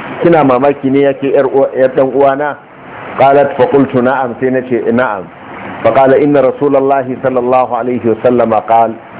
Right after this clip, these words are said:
yace manzon Allah sallallahu alaihi wa sallam yace, "Innaha laysat bi najas, innama hiya min at-tawafina alaykum aw at-tawafat." Qala Yahya, qala Malik, "La ba'sa bihi illa an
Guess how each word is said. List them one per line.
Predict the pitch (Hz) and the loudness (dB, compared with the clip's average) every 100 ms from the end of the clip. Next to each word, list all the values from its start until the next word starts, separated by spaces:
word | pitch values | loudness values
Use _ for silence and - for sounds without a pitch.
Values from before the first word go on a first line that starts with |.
| - - | -16 -4
yace | 123 - | -2 2
manzon | 127 120 127 | 2 4 2
Allah | 131 143 123 - | 0 0 -2 -2
sallallahu | 127 123 123 123 117 | -4 0 2 0 0
alaihi | 107 123 117 117 | -4 -4 -2 -2
wa | 110 | 0
sallam | 127 127 117 | 2 2 0
yace, | 120 117 117 | -2 -2 -2
"Innaha | 135 127 120 127 | 0 0 0 -2
laysat | 120 127 117 | -2 -4 -4
bi | 110 | 0
najas, | 110 98 90 - - | 0 0 -4 -6 -4
innama | 123 131 123 120 113 | 0 2 2 0 -4
hiya | 110 131 127 123 - - - - 107 | -2 0 0 -2 -10 -20 -20 -10 0
min | 131 127 | 2 2
at-tawafina | - 113 110 104 - 127 120 110 | 2 2 2 0 -2 -2 0 -2
alaykum | 120 120 113 113 | -4 -4 -2 0
aw | 123 | 0
at-tawafat." | 110 - 104 98 95 92 90 | 0 -2 0 0 0 -4 -4
Qala | 117 131 131 113 | 0 2 2 0
Yahya, | 117 117 | -2 -2
qala | 120 131 123 | -2 -2 -2
Malik, | 127 127 117 | -2 -4 -4
"La | 113 127 131 | 0 2 2
ba'sa | 127 127 - 113 | 0 -2 -4 -2
bihi | 123 127 110 | 0 0 0
illa | 127 127 107 | 0 2 0
an | 123 | -2